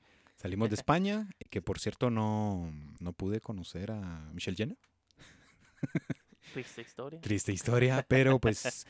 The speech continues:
Speaker 2: <laughs>
Speaker 1: volamos hasta
Speaker 2: Las
Speaker 1: Alemania.
Speaker 2: alemanas te esperarán, di.
Speaker 1: Sí, ahí, ahí me consolarán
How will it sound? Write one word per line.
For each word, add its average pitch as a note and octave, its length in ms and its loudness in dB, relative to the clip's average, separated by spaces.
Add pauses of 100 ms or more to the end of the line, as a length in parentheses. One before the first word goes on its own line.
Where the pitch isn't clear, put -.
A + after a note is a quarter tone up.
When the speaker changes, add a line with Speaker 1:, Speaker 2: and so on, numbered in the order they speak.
(180)
Speaker 2:
<laughs> - 240 -20
Speaker 1:
volamos G#2 640 4
hasta A2 1000 2 (120)
Speaker 2:
Las - 120 -10
Speaker 1:
Alemania. A#2+ 340 4
Speaker 2:
alemanas C#3 220 0
te B2 80 -8
esperarán, A#2 560 -10
di. A#2 80 -18 (460)
Speaker 1:
Sí, G2+ 220 -2
ahí, F#2 480 -2
ahí F#2 760 -6 (400)
me E2+ 680 -4
consolarán G2+ 640 -2